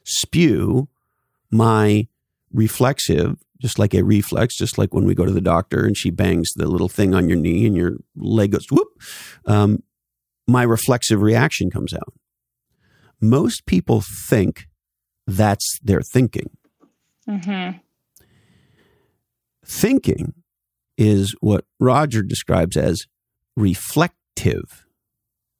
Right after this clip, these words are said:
Speaker 1: So you say, "Okay, well, abortion. What do I really think?"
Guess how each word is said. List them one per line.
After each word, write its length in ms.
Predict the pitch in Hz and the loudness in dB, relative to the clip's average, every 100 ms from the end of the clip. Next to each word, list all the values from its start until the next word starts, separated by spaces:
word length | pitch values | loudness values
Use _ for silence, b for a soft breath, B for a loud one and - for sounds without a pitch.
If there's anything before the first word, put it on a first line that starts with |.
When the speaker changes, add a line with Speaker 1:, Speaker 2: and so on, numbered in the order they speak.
| _ _ | _ _
Speaker 1:
So 140 | - 120 | -2 -2
you 60 | |
say, 160 | 107 120 | 2 2
"Okay, 180 | 120 147 | 2 4
well, 140 | 117 | 4
abortion. 520 | 110 117 - - - - _ _ _ _ _ _ _ _ _ _ _ | 2 0 0 -2 -8 -12 _ _ _ _ _ _ _ _ _ _ _
What 220 | - - | -2 -2
do 160 | - 104 | 0 2
I 80 | 95 | 2
really 440 | 104 110 147 156 | 2 2 2 2
think?" 400 | - - - - | -2 -8 -10 -14